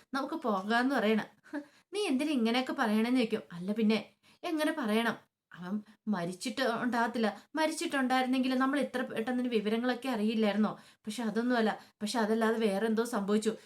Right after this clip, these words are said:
അവനിനി പാത്തും പതുങ്ങി ഇരിക്കുന്നതാണെന്ന് അറിയത്തില്ല. നമ്മളെ പിടികൂടി പിന്തുടരാൻ വേണ്ടിയിട്ട് എനിക്ക് പേടിയാ. കാരണം എന്താണെന്നറിയാവോ? ആരിനെ ഇല്ലാതാക്കിയിട്ട് മിക്കവാറും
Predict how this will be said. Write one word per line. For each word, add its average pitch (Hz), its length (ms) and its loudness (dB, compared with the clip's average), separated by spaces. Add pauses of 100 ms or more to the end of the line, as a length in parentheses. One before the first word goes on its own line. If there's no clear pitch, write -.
(120)
അവനിനി 214 380 0
പാത്തും 190 400 0
പതുങ്ങി 240 260 0
ഇരിക്കുന്നതാണെന്ന് 240 580 2
അറിയത്തില്ല. 214 340 0 (420)
നമ്മളെ 208 380 0 (400)
പിടികൂടി 220 340 4
പിന്തുടരാൻ 208 520 0
വേണ്ടിയിട്ട് 214 300 2
എനിക്ക് 185 260 -4
പേടിയാ. 220 360 2 (120)
കാരണം 190 320 -2
എന്താണെന്നറിയാവോ? 226 520 4 (300)
ആരിനെ 262 360 2
ഇല്ലാതാക്കിയിട്ട് 240 760 0 (300)
മിക്കവാറും 226 520 2